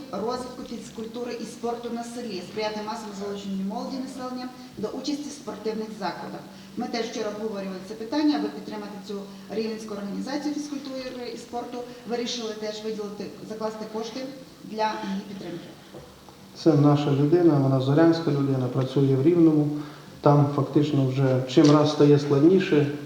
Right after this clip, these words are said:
Speaker 2: У нас є свої футбольні команди, але людина працюючи, хоче працювати і звернулася за допомогою,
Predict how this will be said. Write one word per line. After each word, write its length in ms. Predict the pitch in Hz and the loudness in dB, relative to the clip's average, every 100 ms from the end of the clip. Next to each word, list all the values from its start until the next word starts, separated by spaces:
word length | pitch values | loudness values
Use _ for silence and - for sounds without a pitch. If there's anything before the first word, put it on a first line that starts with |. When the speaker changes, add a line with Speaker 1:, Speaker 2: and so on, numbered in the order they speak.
| - | -2
Speaker 2:
У 40 | 135 | 4
нас 260 | 147 147 | 6 6
є 120 | 147 143 | 4 4
свої 520 | 143 147 190 185 - - - - - | 4 6 6 4 2 -8 -12 -14 2
футбольні 440 | 147 147 147 143 | 4 8 8 6
команди, 460 | 139 139 139 135 127 - | 6 4 6 4 2 2
але 520 | 131 135 131 131 131 - - - - - - | 2 4 4 4 2 -2 -12 -16 -20 -8 -2
людина 340 | 135 151 143 | 4 6 6
працюючи, 640 | 147 135 - 160 160 - 135 | 4 2 4 6 6 6 2
хоче 280 | 147 143 | 4 4
працювати 600 | 135 139 - 139 160 165 143 120 | 2 0 2 4 4 2 0 0
і 40 | 135 | 2
звернулася 500 | 131 139 143 139 123 | 2 4 6 6 4
за 60 | |
допомогою, 640 | 127 131 135 160 151 139 | 2 2 4 4 4 2